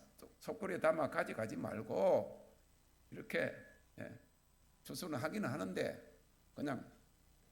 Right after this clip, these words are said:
남아있는 것은 농사하지 못하는 사람들을 위해서 남겨놓아라 그랬습니다.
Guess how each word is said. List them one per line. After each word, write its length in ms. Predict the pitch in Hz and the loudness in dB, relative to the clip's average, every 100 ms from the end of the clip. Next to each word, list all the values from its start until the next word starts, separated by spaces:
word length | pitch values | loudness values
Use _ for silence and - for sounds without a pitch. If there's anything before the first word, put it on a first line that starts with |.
| - | -18
남아있는 540 | - 156 165 120 120 151 | -2 0 2 2 2 0
것은 400 | - - 123 101 - - - - - - - - | 0 0 0 -4 -10 -20 -20 -20 -20 -20 -20 -4
농사하지 500 | 135 131 131 110 113 | -2 0 2 0 0
못하는 420 | 107 - 123 117 | -4 -4 -4 -2
사람들을 580 | 107 - - - 98 - | -4 -4 -4 -4 -6 -6
위해서 300 | 98 113 - | -6 -6 -4
남겨놓아라 800 | 110 165 131 117 - - - - | -2 -2 -2 -2 -4 -4 -6 -8
그랬습니다. 480 | 107 113 - - | -10 -10 -12 -14